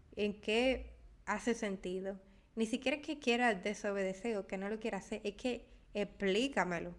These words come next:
O sea, ¿cuál es, cuál es tu, cuáles son tus criterios? ¿Cuál es tu manera de pensar para tú exigir este comportamiento?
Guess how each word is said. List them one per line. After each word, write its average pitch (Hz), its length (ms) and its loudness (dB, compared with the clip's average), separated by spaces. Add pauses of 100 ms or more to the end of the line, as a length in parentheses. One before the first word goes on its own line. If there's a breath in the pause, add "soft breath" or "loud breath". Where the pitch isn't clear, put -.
(120)
O 190 60 -6
sea, 180 480 2 (160)
¿cuál 202 260 6
es, 226 120 4 (680)
cuál 202 280 4
es 233 160 2
tu, 233 400 0 (540)
cuáles 226 220 0
son 269 140 0
tus 247 100 -2
criterios? 196 600 0
¿Cuál 190 180 0
es 208 120 -2
tu 233 80 0
manera 202 300 2
de 208 80 4
pensar 202 400 -2
para 185 160 -6
tú 190 100 -2
exigir 190 580 -2
este 185 520 -4
comportamiento? 170 880 -6